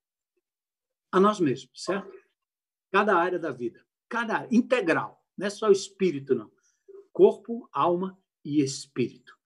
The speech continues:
sendo transformados para a glória de Deus. Um dia de cada vez,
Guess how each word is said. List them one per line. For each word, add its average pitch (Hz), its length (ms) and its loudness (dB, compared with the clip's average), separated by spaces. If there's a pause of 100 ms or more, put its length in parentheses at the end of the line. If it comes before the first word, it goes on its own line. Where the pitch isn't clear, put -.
(340)
sendo 131 320 -2
transformados 139 880 2
para 131 220 -2
a - 20 -4
glória 123 300 4
de 117 100 -6
Deus. - 300 -18 (180)
Um 233 160 10
dia 190 220 -2
de - 80 -10
cada 160 240 -4
vez, 135 360 4